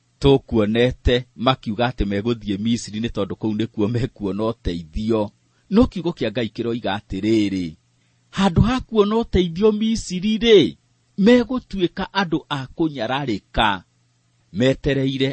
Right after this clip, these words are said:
atĩ andũ a Misiri nĩ kũmatĩa mekũmatĩa mũno. Andũ acio a Misiri megũkorwo makĩmanyũrũria na kũmanyarara. Nguona Hosea hĩndĩ ĩrĩa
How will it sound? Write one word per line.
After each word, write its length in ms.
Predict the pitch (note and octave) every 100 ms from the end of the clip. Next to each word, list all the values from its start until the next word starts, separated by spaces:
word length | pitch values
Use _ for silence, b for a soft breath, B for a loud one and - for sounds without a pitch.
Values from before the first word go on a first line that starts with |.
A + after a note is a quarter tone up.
| -
atĩ 240 | C#3 C3+
andũ 160 | B2+ C3
a 40 |
Misiri 360 | C3 B2+ - G#2
nĩ 100 | A#2
kũmatĩa 540 | C3+ A2 G2 G#2+ A2
mekũmatĩa 840 | A#2+ A#2+ - F#2 E2+ - G#2 A2 A2
mũno. 400 | F#2 E2+ E2+ F2 -
Andũ 220 | C#3+ C#3+ A3
acio 200 | A#3 G3
a 40 |
Misiri 340 | F3+ F3+ - D#3
megũkorwo 400 | D#3+ D#3+ - C3
makĩmanyũrũria 1200 | D3+ D3+ A2+ A2 C3 C#3 C#3 C3+ C3+ C3+ C#3+ C#3 - _
na 160 | D3 G#2
kũmanyarara. 1040 | G2 F2 F2 F#2+ A2 A2 F2+ F#2 F#2+ D#2+ _ _ _ _ _ _ _ _ _ -
Nguona 640 | E2+ E2 A#2 A2 A2 B2 - -
Hosea 540 | - A2 - B2 A2+
hĩndĩ 340 | A2 F#2 D#2+ F#2+
ĩrĩa 220 | F#2 F#2+